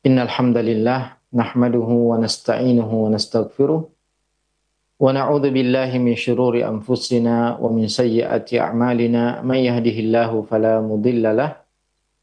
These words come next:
wa may yudlilhu fala hadiya lah. Wa asyhadu an la ilaha illallah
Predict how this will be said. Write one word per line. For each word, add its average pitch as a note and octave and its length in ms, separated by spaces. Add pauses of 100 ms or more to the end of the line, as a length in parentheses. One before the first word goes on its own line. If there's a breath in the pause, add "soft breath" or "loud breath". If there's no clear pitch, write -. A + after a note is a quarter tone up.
(140)
wa C3 80
may C3+ 160
yudlilhu C3 640
fala A#2+ 320
hadiya A2+ 400
lah. G2+ 180 (300)
Wa - 80
asyhadu B2 320
an A#2+ 160
la B2 480
ilaha A#2 480
illallah A#2 640